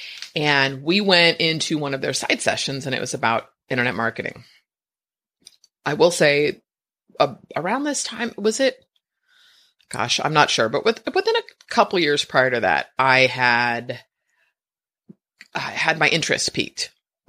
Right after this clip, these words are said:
about internet marketing when I heard someone on an audio program, and it was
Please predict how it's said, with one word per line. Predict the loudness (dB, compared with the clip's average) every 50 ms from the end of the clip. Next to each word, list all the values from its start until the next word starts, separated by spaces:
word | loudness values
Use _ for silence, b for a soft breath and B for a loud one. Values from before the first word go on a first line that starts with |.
| -6
about | -2 0 2 4 2 2
internet | 2 2 0 0 0 0
marketing | 0 -2 -2 -2 -2 -4 -4 -4 -6 -4
when | 0 2 2 2 2 2
I | 0 -2
heard | 0 0 0 -2 -2
someone | 0 -2 -2 -2 -2 -4 -4
on | -4 -4 -4
an | -4 -6 -2 2
audio | 2 4 4 4 4 2 2
program, | 0 -2 -2 -2 -2 -2 -2 -2
and | -4
it | -4 -2
was | -2 -2 -4 -4 -6